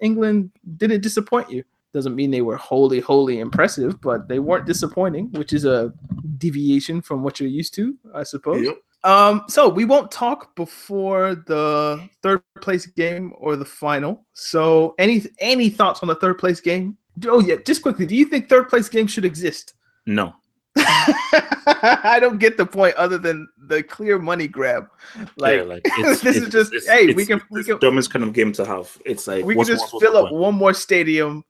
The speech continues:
Speaker 1: get one last payday, and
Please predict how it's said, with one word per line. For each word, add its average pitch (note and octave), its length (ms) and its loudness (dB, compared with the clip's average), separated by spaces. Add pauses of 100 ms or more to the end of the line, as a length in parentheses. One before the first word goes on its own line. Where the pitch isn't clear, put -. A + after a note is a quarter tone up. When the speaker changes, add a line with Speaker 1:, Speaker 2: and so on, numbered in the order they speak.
(320)
Speaker 1:
get D3+ 220 0
one F3+ 300 2
last E3+ 320 2
payday, D3+ 540 0 (560)
and B2+ 260 -8